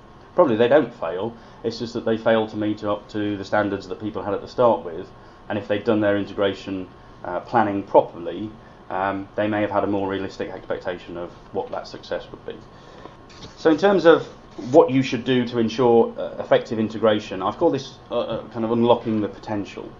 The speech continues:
um, because it's all too often with, particularly with, uh, corporate lawyers, to see the end of the completion meeting as being the end of the, the M and A process. But actually where you are is that it, it only, that only buys you the opportunity to generate the value in your business.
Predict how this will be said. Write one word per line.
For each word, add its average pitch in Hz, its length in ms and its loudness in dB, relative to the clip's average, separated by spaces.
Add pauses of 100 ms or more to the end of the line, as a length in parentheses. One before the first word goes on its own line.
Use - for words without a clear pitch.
(140)
um, 92 600 -8
because 113 180 -8
it's 117 120 -2
all 143 120 2
too 123 120 4
often 113 280 4
with, 104 240 -2
particularly 104 420 0
with, 98 100 -10 (300)
uh, 95 240 2
corporate 117 360 2
lawyers, 101 360 -2
to - 100 -16
see 101 360 -6 (600)
the 123 100 4
end 120 180 2
of 104 100 -2
the 110 60 -4
completion 107 480 -4
meeting 101 340 -6
as 90 100 -10
being 98 240 -6
the 98 100 -4
end 95 220 -6
of 92 180 -12
the, 92 320 -8
the 101 180 -4
M 95 120 -4
and 90 80 -6
A 90 140 -6
process. - 680 -10
But 113 100 0
actually 131 240 0
where 117 160 6
you 113 160 6
are 104 160 8
is 101 120 -2
that 104 120 -2
it, 98 140 -6
it 113 80 0
only, 113 400 2
that 135 160 8
only 120 260 4
buys 117 420 4
you 107 200 -4
the 107 100 -2
opportunity 107 800 -4 (380)
to - 80 -18
generate 101 360 -2
the 95 60 -10
value 95 280 -2
in 90 120 -8
your 87 100 -10
business. - 460 -12